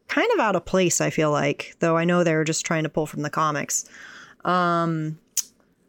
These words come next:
I f-, I feel like it was kind of, I don't know, just, like, the vibe or the aesthetic was kind of not gelling. I don't know.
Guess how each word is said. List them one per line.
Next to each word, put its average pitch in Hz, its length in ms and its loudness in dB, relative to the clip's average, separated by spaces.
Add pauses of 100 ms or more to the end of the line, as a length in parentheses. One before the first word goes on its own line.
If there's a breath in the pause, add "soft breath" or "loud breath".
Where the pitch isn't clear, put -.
(140)
I 240 40 -2
f-, - 80 -10 (120)
I 302 40 -2
feel 427 240 2
like 392 180 4
it 302 140 4
was 277 200 2
kind 254 360 4
of, 247 680 2 (540)
I 247 40 2
don't 269 200 6
know, 226 260 4
just, 165 240 -2
like, 190 220 0
the 190 100 2
vibe 202 880 2
or 170 600 2
the 156 520 2 (140)
aesthetic 165 560 -2
was - 400 -2 (560)
kind 202 280 0
of 180 120 -2
not 170 200 0
gelling. 143 560 0
I 196 120 2
don't 170 160 -2
know. - 200 -4